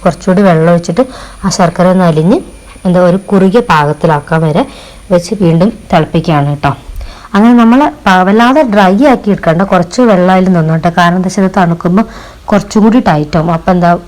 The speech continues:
ഏ, കുറച്ച് കുഴഞ്ഞ് നിന്നാൽ കുറച്ചുകൂടി രസമാണ് തിന്നാൻ വേണ്ടിയിട്ട്. അപ്പം അത് അങ്ങനെ ആക്കിയതിന് ശേഷം അതിലേക്ക് നമ്മളെ ടേസ്റ്റിന് ആവശ്യത്തിനനുസരിച്ചുള്ള തേങ്ങ ചേർക്കാം.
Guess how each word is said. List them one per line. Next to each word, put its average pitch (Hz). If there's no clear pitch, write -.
ഏ, 180
കുറച്ച് 190
കുഴഞ്ഞ് 202
നിന്നാൽ 208
കുറച്ചുകൂടി 190
രസമാണ് 156
തിന്നാൻ 160
വേണ്ടിയിട്ട്. 160
അപ്പം 214
അത് 214
അങ്ങനെ 226
ആക്കിയതിന് 240
ശേഷം 190
അതിലേക്ക് 160
നമ്മളെ 175
ടേസ്റ്റിന് 190
ആവശ്യത്തിനനുസരിച്ചുള്ള 185
തേങ്ങ 175
ചേർക്കാം. 165